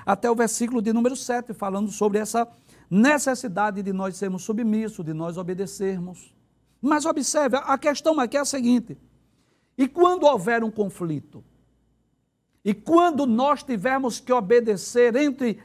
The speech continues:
obedecer a Deus ou obedecer às autoridades? Quando nós estivermos diante dessa escolha, desse conflito, desse dilema, e agora, o que é que eu faço?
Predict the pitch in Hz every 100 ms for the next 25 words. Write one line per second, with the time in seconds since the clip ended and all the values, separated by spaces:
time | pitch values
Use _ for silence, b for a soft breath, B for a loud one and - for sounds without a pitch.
0 | - 240 214 233 220 240 214 156 190 254
1 | 226 - b b 226 233 196 220 202 202
2 | 226 220 220 b 196 208 202 - 202 175
3 | 147 123 - - 311 330 285 285 269 208
4 | 247 226 170 233 254 254 202 214 214 185
5 | - 185 165 165 254 233 - 240 214 214
6 | 226 214 180 269 269 233 233 208 180 135
7 | 131 _ - 247 233 170 156 151 220 233
8 | 214 143 - -